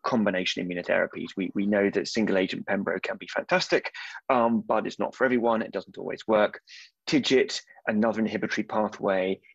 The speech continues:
inhibit that as well. There's a close association with P D one and P D L one pathway. Um, very negative study.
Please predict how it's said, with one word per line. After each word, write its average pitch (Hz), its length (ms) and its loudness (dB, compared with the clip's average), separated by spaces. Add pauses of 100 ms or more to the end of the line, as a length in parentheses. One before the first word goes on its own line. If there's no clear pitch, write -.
(100)
inhibit 98 280 -2
that 101 120 2
as 98 120 -4
well. 104 140 2
There's - 120 -6
a - 40 -12
close 107 320 -2
association 98 720 -2
with 95 140 -8
P - 160 -6
D 92 140 -4
one 92 260 0
and 90 100 -14
P - 140 -14
D - 140 -2
L 92 120 -2
one 95 260 -8
pathway. 95 460 -6 (680)
Um, 151 320 2 (320)
very 190 260 4
negative 120 440 -2
study. 90 500 -4